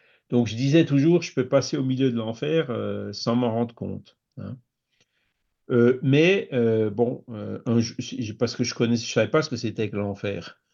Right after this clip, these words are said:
hein. Et j'ai eu affaire à un moment donné à des esprits malveillants, alors, euh, incarnés, certains, et puis désincarnés qui les accompagnent,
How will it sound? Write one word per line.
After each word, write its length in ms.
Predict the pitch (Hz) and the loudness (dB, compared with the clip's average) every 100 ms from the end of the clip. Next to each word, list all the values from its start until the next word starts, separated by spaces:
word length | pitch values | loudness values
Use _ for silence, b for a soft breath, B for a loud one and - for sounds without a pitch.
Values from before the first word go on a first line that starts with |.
| _ - | _ -8
hein. 220 | 107 87 _ _ _ _ _ _ _ _ _ _ _ | -8 -8 _ _ _ _ _ _ _ _ _ _ _
Et 460 | - 110 110 110 104 | -2 2 4 4 2
j'ai 240 | 87 117 | 4 6
eu 180 | 135 165 | 6 8
affaire 460 | 127 - 139 143 113 | 6 6 4 4 4
à 100 | 110 | 2
un 60 | |
moment 260 | 110 110 110 | 0 -2 -4
donné 500 | 104 101 120 139 131 | -4 -4 -2 0 0
à 380 | 101 95 95 95 | 0 0 -2 -4
des 240 | 95 95 | -6 -4
esprits 300 | 104 - 117 | -6 -4 -4
malveillants, 640 | 104 101 95 104 113 170 202 | -2 -4 -2 0 0 -2 -6
alors, 320 | 85 92 87 90 | -8 -6 -6 -6
euh, 260 | 90 95 - | -6 -8 -6
incarnés, 640 | 120 117 120 104 92 123 175 | -2 -2 0 0 0 -4 -4
certains, 580 | - 95 - 117 151 143 | -6 -10 -6 -6 -4 -6
et 100 | 95 | -8
puis 160 | - 98 | -12 -8
désincarnés 880 | 101 101 107 101 107 95 110 113 | -6 -4 -4 -2 -2 -2 -2 -2
qui 120 | 113 101 | -4 -8
les 240 | 95 92 | -8 -8
accompagnent, 600 | 87 101 101 139 190 170 | -8 -8 -4 -2 -2 -6